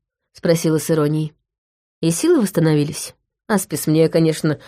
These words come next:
очень хочется узнать правду и сделать это как можно скорее, но дело не настолько срочное, чтобы отдавать на него последние силы. Проверим мальчиков, когда ты поправишься. И если нет,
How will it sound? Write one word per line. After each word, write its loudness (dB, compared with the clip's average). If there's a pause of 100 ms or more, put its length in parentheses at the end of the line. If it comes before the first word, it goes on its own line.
(120)
очень 2
хочется 0
узнать 4
правду 2
и 4
сделать 4
это -2
как -2
можно 2
скорее, 0 (520)
но 4
дело 6
не 6
настолько 2
срочное, 2
чтобы 2
отдавать 0
на 2
него 4
последние 0
силы. -4 (300)
Проверим 4
мальчиков, 0
когда 0
ты -4
поправишься. -6 (580)
И 4
если 4
нет, 2